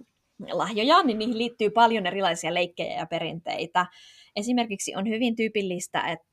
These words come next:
että kun on päätetty, kenen kanssa vietetään Sinterklaasia,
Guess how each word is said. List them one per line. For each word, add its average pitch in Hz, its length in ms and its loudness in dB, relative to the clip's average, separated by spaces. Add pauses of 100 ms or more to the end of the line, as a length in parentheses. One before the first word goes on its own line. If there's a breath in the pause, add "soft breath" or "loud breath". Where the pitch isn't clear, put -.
että 175 360 -4 (540)
kun 175 180 -14
on 190 100 -10
päätetty, 202 380 -2
kenen 196 240 -2
kanssa 208 280 -6
vietetään 208 440 -4
Sinterklaasia, 190 880 -6